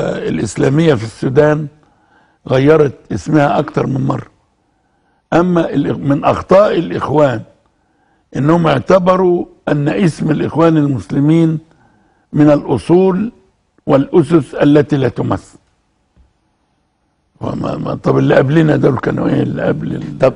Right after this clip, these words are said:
Speaker 2: م-، ماذا يفيد تغيير الاسم والأيديولوجية واحدة؟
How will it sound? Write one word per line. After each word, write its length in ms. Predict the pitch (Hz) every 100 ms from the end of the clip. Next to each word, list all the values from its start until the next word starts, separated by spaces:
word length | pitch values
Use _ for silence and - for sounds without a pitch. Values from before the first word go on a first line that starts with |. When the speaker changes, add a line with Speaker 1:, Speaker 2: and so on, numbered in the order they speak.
| 147
Speaker 2:
م-، 280 | 131 143 143
ماذا 260 | 175 220
يفيد 420 | 220 175 - 156 123
تغيير 440 | 110 95 120 143 131
الاسم 360 | 135 151 -
والأيديولوجية 720 | 120 98 101 98 95 95 113
واحدة؟ 440 | 90 82 92 82